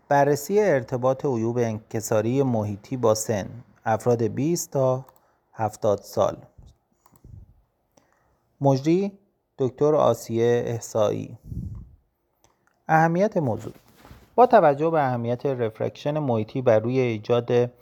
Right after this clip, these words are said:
ریفرکتیو ارورها، بررسی‌های فاکتورهای احتمالی مؤثر بر اون اهمیت داره. از سوی دیگر، با گسترش کار نزدیک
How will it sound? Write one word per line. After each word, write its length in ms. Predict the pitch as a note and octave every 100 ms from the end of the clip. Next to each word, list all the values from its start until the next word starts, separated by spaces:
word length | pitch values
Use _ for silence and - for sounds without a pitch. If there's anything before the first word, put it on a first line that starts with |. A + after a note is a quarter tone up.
| _ - _ -
ریفرکتیو 760 | A#2 A2+ B2 - B2 A#2 B2 -
ارورها، 680 | B2+ B2 B2 A#2 D#3+ F3 F3 _ _ _ -
بررسی‌های 960 | C#3+ C#3+ D3 - D#3 F#3 G#3 G3+ G3 F#3
فاکتورهای 640 | - B2+ - A#2+ D3 D#3
احتمالی 480 | A#2+ A#2+ A2+ A2+ C#3
مؤثر 480 | B2+ A2 G#2 - G#2+
بر 280 | G#2+ G#2+
اون 340 | A2 B2 C3+ C3+
اهمیت 640 | A#2+ - A2+ A2+ C#3 C3+
داره. 280 | - - - _ _ _ _ -
از 160 | E3+
سوی 180 | - B3+
دیگر، 220 | G3 G#3
با 140 | F#3+ C#3+
گسترش 640 | B2+ - B2+ C3 D#3 - E3 D#3+ C#3 - _ _ _ _ _ _ _ _
کار 280 | - C3+ C#3
نزدیک 380 | B2+ A2 G#2